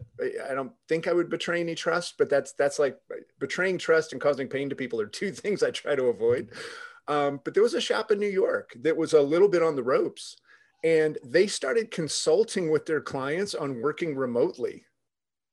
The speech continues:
because it was something they had done for a long time. That had nothing to do with what they normally built. That had nothing to do with anything they did. But you know what? It helped them bridge the gap. And I think that was it. It was this thing of, what are we great at? What are we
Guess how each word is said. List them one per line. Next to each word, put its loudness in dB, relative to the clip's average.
because 2
it 2
was 0
something 2
they 8
had 2
done -2
for -6
a 0
long -4
time. -6
That -2
had -2
nothing -2
to -6
do -4
with -2
what -8
they -2
normally -10
built. -12
That -2
had -4
nothing -4
to -2
do -4
with -2
anything -6
they -12
did. -2
But 4
you -4
know 0
what? 0
It -2
helped -8
them -2
bridge 2
the -6
gap. -4
And 0
I 4
think -4
that 0
was -4
it. 2
It -2
was 0
this 0
thing 0
of, -4
what 2
are 6
we 0
great -2
at? -6
What 2
are 4
we -2